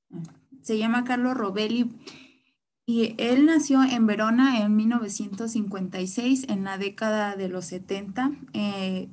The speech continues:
él participó en los movimientos políticos estudiantiles de las universidades italianas. También estuvo involucrado con, con algunas estaciones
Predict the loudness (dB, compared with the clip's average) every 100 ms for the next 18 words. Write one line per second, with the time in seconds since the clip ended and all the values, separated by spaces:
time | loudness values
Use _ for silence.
0 | -10 -4 -2 -2 0 0 -2 -2 -2 -2
1 | 0 0 0 -2 -4 -6 -6 -4 -4 -4
2 | -6 -6 -4 -6 -4 -6 -6 -6 -4 -2
3 | -2 -2 -4 -4 -2 -2 -2 -6 -6 -6
4 | -6 -8 -6 -6 -4 -4 -4 -2 -4 -4
5 | _ _ _ _ _ _ _ _ 2 6
6 | 8 8 6 2 2 8 8 6 -2 -4
7 | -4 -4 -6 -6 -4 -2 -2 -4 -8 -6
8 | -2 -2 -2 -4 -6 -6 -8 -10 -10 -10